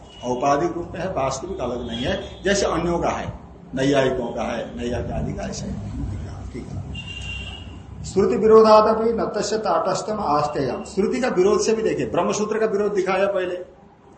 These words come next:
अब श्रुति का विरोध भी है। अगर ईश्वर से, ईश्वर को तटस्थ मानेंगे, निमित्त कारण मानेंगे, अलग मानेंगे, ये प्राज्ञ ही ईश्वर नहीं मानेंगे, ऐसा सर्वेश्वर करके ये प्राज्ञ के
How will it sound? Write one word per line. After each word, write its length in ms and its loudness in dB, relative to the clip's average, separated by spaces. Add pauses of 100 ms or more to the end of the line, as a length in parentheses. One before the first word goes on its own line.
(420)
अब 380 0 (100)
श्रुति 240 2
का 80 4
विरोध 320 4
भी 160 -2
है। 240 -12 (800)
अगर 400 0
ईश्वर 260 -2
से, 340 -4 (180)
ईश्वर 260 -2
को 100 -4
तटस्थ 420 0
मानेंगे, 420 0
निमित्त 280 -2
कारण 320 0 (100)
मानेंगे, 320 -4
अलग 360 4
मानेंगे, 380 -2 (440)
ये 40 -4
प्राज्ञ 440 2
ही 160 2
ईश्वर 260 -6
नहीं 200 0
मानेंगे, 360 -2
ऐसा 320 -2
सर्वेश्वर 540 0
करके 260 -2 (580)
ये 40 2
प्राज्ञ 500 2
के 500 0